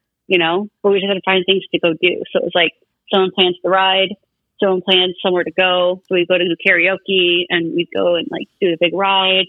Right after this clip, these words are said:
and go s-, do something scenic in the area, whatever scenic in Elkhart. There's not much, you know? <laughs> It's not,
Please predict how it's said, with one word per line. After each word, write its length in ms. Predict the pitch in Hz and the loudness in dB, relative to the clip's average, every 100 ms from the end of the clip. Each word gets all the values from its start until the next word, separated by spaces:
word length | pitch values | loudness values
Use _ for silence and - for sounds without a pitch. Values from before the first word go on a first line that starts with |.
| - | -6
and 360 | 185 170 165 175 _ _ _ _ _ _ _ | -6 -4 -4 -6 _ _ _ _ _ _ _
go 240 | 185 175 170 _ _ _ _ 190 - | -2 -2 -2 _ _ _ _ -20 -12
s-, 80 | - - | -12 -6
do 100 | 202 | -4
something 220 | 196 185 175 - | -2 -2 0 0
scenic 280 | 196 196 - - - | 0 0 -2 -12 -6
in 100 | 196 | -2
the 120 | 190 | 0
area, 380 | 185 185 175 175 | 0 2 2 0
whatever 400 | 180 180 170 175 175 | 0 -2 0 -2 -2
scenic 220 | 185 180 180 | -4 -2 -2
in 220 | 170 165 - _ | -2 -4 -10 _
Elkhart. 340 | 180 - 175 175 | -6 -2 -2 -2
There's 120 | 175 | -4
not 120 | 160 - | -4 0
much, 240 | 170 - - 254 302 | 0 0 -2 -4 -4
you 60 | 180 | 0
know? 180 | 165 196 | 0 0
<laughs> 60 | 269 - 370 370 - - - _ - _ - | 0 2 0 0 -2 -4 -14 _ -20 _ -4
It's 60 | 254 | 0
not, 220 | 220 | 2